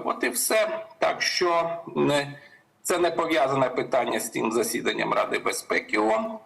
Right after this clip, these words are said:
але чекатимемо реакції генерального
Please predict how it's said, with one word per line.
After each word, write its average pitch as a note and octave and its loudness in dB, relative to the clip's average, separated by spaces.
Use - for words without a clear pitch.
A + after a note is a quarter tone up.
але - 0
чекатимемо E3+ -2
реакції C3 0
генерального D3 2